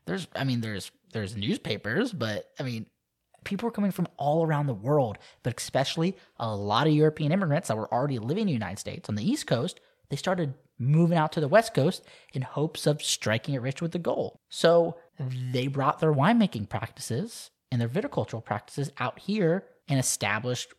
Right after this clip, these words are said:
a lot of these same techniques that we use today. Am I right?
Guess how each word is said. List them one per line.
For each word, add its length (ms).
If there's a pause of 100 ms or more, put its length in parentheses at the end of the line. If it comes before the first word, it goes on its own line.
(240)
a 80
lot 320
of 120
these 200
same 460
techniques 560
that 160
we 100
use 200
today. 260
Am 100
I 80
right? 220